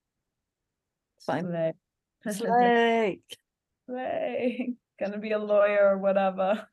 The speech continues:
Speaker 1: Whatever.
Speaker 2: Whatever. Hmm.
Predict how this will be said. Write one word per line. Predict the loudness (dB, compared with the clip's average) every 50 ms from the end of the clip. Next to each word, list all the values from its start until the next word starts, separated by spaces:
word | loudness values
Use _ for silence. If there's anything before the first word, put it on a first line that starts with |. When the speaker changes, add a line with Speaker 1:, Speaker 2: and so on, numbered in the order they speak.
| -14 -14 _ _ -14 -8
Speaker 1:
Whatever. | -4 0 2 4 4 6 6 4 4 2 0 -2 -2 -2 -2 -4 _ _ _ _ _ _ _ _ _ -16 -10
Speaker 2:
Whatever. | -4 -2 0 0 -2 -4 -6 -8 -6 -6 -4 -4 -4 -6 -6 -8 -10 -12 -12 _ -6 -4 -4 -6 -8 -12 _ _ -16 -12
Hmm. | -6 -2 0 2 2 2 2 0 -2 -4